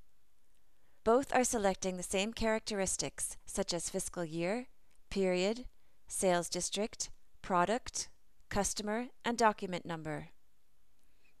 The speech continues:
The left report has been named with accelerator, the right report without accelerator.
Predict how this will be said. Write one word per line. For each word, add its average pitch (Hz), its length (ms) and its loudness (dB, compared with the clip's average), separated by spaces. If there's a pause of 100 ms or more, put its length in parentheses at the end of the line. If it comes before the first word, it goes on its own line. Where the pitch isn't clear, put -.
The - 80 0
left 220 320 8
report 190 400 0
has 180 160 -2
been 180 180 0
named 170 400 -2 (160)
with 247 260 0
accelerator, 160 840 -2 (540)
the 226 140 6
right 220 240 8
report 214 540 0
without 185 440 4
accelerator. 156 800 -2